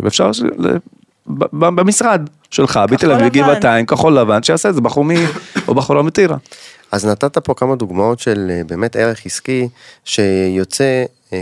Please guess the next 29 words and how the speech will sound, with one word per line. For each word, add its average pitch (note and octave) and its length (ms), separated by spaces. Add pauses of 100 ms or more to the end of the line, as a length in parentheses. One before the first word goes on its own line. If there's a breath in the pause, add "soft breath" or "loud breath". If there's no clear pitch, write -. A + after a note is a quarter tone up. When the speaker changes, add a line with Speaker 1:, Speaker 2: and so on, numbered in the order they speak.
Speaker 3:
כתוצאה G#2+ 500
מגיוס A2 460
של, A2+ 340
אה, G#2 480 (160)
טאלנטים A2+ 380
שונים, G2+ 340
נקרא D#2+ 200
לזה, E2+ 280
כן? A#2 180 (260 loud breath)
של - 140 (100)
פול A2+ 180
שונה, F#2+ 260 (100)
פול G#2+ 200
רחב. F#2 340 (640 loud breath)
אה, F2 280
למשל F2 380
שהות, G#2 560
למשל F2+ 400
היכולת, F2+ 540
אה, F2 100
לעשות E2 240
בריינסטורמינג, F#2+ 760
להביא F2 260
רעיונות F2+ 340
חדשים G#2 360
לשולחן, F#2+ 560
לחשוב A2 300
בצורה G#2+ 300
אחרת, F#2 360